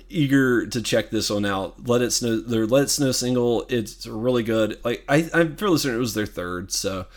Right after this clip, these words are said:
uh, it was the, the red. It was red and white. So it was very easy. It pops really well.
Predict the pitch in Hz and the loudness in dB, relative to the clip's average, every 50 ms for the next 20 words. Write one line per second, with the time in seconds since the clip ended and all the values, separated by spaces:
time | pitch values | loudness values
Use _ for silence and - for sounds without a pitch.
0 | - - - - - - - - - - - - 117 117 113 110 107 107 101 98 | -20 -20 -20 -20 -20 -20 -20 -20 -20 -10 -2 2 2 4 4 4 2 0 0 -2
1 | 98 - - - - 143 131 131 113 104 113 113 110 - 120 120 113 107 107 117 | -6 -10 -14 -2 0 2 2 4 2 2 -2 -2 -4 -4 -8 -8 -8 0 2 4
2 | 120 110 107 98 - - - - - - - - 107 107 104 107 95 98 113 113 | 6 6 4 2 -2 -8 -14 -18 -20 -18 -14 -10 -10 -8 -8 -8 -2 0 2 2
3 | 110 110 107 101 95 98 98 95 - - - - - - - - - 98 95 98 | 2 2 0 -2 -2 -4 -8 -8 -8 -10 -10 -10 -12 -14 -10 -6 -4 -4 -4 -4
4 | 101 98 110 110 104 104 101 101 - - 107 107 104 101 92 - - - - 98 | -2 -2 -2 0 0 -2 -4 -6 -6 -6 -4 -2 -2 -2 -4 -4 -8 -10 -10 -10
5 | 92 - - - - 101 87 85 90 90 90 90 90 95 92 | -10 -10 -12 -12 -12 -10 -10 -10 -10 -10 -10 -10 -10 -12 -14